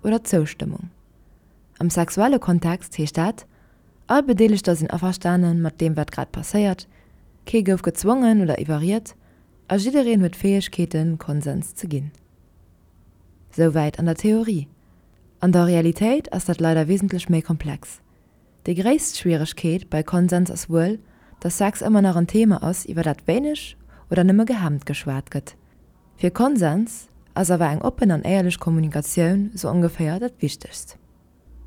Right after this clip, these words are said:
Nee oder Stopp so, das heißt so schwierig, oder wir sind nicht weh und dann möchte ich nicht einfach nicht. Gleichzeitig ist es wichtig, sich bewusst zu gehen, dass Sex ohne Konsens kein Sex ist. Weil, wenn nicht jeder einverstanden ist,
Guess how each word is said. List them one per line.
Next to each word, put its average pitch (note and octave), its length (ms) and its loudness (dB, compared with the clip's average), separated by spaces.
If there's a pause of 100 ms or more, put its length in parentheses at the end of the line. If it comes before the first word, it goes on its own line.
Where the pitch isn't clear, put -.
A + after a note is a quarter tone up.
(480)
Nee G#3+ 300 6
oder F#3 260 4
Stopp - 340 -2
so, E3 200 2
das F3 200 -2
heißt G#3 180 2
so A3+ 80 -4
schwierig, D#3+ 560 -2 (260)
oder D#3+ 240 0
wir E3+ 80 4
sind D#3 120 0
nicht D3+ 160 -4
weh A3+ 260 0
und C#4 100 -4
dann A#3+ 120 4
möchte G3 260 4
ich D3 60 4
nicht C#3+ 120 -2
einfach - 300 -6
nicht. - 260 -8 (600)
Gleichzeitig D#3+ 840 0 (220)
ist F#3 80 2
es F3 180 -2
wichtig, G#3 380 0
sich F3 240 -4
bewusst E3+ 400 -2
zu F3 100 -2
gehen, D#3 300 -2 (320)
dass F3 240 -4
Sex A3 340 -2
ohne C#4 220 4
Konsens E3 720 -2
kein C4 120 -4
Sex D4 300 -4
ist. - 340 -8 (400)
Weil, E3 260 2
wenn D#3+ 120 2
nicht E3 140 0
jeder E3 160 2
einverstanden D#3 760 0
ist, F#3+ 280 -6